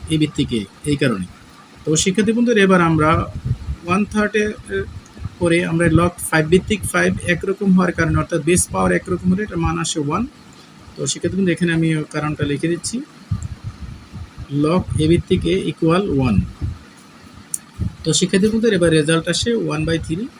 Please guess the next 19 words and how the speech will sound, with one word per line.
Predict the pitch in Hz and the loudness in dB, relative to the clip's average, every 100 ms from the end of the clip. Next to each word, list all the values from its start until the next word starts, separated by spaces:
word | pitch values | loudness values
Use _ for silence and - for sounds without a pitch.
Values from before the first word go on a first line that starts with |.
| - - - - | -20 -20 -20 -12
এখানে | 139 156 156 | -6 -4 -2
আমাদের | 151 151 214 - - - - - - - | -2 0 0 -2 -10 -14 -14 -10 -12 -4
খ | 170 | 2
নম্বরটির | 180 196 190 - - 208 202 196 | 4 4 2 -2 0 0 0 0
সমস্যাটির | - - 180 185 180 220 226 | 0 0 0 0 0 -2 -2
সমাধান | - 170 165 165 165 175 196 | -2 -2 0 0 0 -2 -4
করা | 165 160 | -2 0
হয়ে | 156 170 | 2 0
গেল। | 185 269 | -2 -2
শিক্ষার্থী | - 180 180 190 | -4 -4 -6 -6
বন্ধুরা, | 208 233 | -6 -4
এবার | 165 156 | 0 0
আমরা | 147 147 | 0 -2
গ | 139 151 | 0 0
এর | 151 - - | 0 -2 -8
সমস্যাটি | - - 147 - 147 | -8 -8 -4 -4 -4
সমাধান | 147 156 156 165 | -8 -8 -6 -6
করব। | 180 190 262 - - - - - - - - - - - - | -4 -4 -4 -4 -4 -6 -10 -20 -20 -20 -20 -18 -16 -12 -10
বিসমিল্লাহ। | - - - 104 - | -6 -6 -6 -6 -8